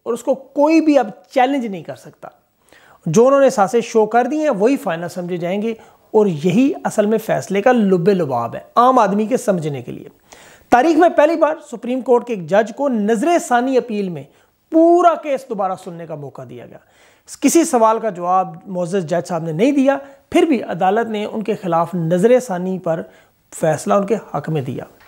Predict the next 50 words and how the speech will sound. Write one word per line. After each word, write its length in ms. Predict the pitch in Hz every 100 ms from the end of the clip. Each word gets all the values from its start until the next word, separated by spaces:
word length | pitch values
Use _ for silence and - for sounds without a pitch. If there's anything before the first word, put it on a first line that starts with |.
| - - - -
आप 160 | 202 220
याद 320 | 208 226 -
करें, 220 | 254 254
पाकिस्तान 360 | 226 - 233 226
की 80 |
तारीख 340 | 226 190 196 220
में 100 | 214
कब 260 | 220 226
आखिरी 240 | 202 208 208
बार 160 | 180
नजर 200 | 170 160
सानी 320 | 180 165 160 165
की 140 | 170
अपील 400 | 175 - 208 214
मंजूर 500 | 175 170 147 190 302
हुई 160 | 240 226
हो, 260 | 202 233 - - _
उसकी 220 | 254 - 277
मिसाल 420 | 254 247 311 320
मिलना 300 | 277 247 226
मुश्किल 380 | 170 - 180 131
है। 80 | - _ _ _ _ -
जब 160 | 214 180
ये 220 | 208 349
नजर 280 | 349 311 285
सानी 260 | 254 277
की 100 | 277
अपील 280 | 277 277 269
चल 260 | - 277 277
रही 140 | 240
थी 120 | 262
तो 80 | 269
यकीन 420 | 226 233 254 311
जाने 240 | 285 247 269
के 80 |
बड़े 240 | 262 277 320
बड़े 140 | 320
पंडितों 380 | 302 226 226 240
का 100 | 226
ख्याल 380 | - 175 165 196
था, 140 | 185
जो 180 | 156 156
जज, 420 | 143 185 180 151 -
जो 160 | 190 165
जानते 320 | 185 185 190
हैं 80 | 220
कानून 280 | 180 147 170
को, 100 | 226
ये 140 | 247
फैसला 580 | - 202 202 247 214